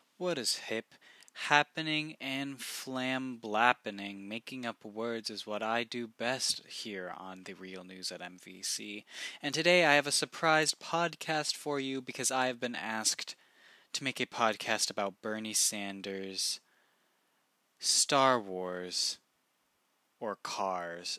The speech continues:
And I pick Star Wars, of course, because I love Star Wars, and I think that there is a huge element, element, elephant in the room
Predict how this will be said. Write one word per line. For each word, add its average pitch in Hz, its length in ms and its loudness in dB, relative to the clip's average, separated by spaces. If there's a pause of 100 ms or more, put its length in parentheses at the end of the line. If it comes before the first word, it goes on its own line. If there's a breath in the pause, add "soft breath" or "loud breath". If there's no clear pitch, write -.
And 131 140 -6
I 135 140 2
pick - 260 -6
Star 127 380 2
Wars, 123 240 -2
of 120 100 -10
course, 123 420 0
because 123 280 -8
I 123 80 0
love 104 320 -4
Star 101 400 0
Wars, 98 360 -6
and 110 140 -12
I 151 160 0
think 139 640 -2 (720 loud breath)
that 113 160 -2
there 143 160 6
is 135 120 4
a 131 40 4
huge 165 760 -2 (180)
element, 113 920 -2 (520)
element, 110 760 2 (280)
elephant 117 800 4
in 117 140 -6
the 104 100 -2
room 101 480 -6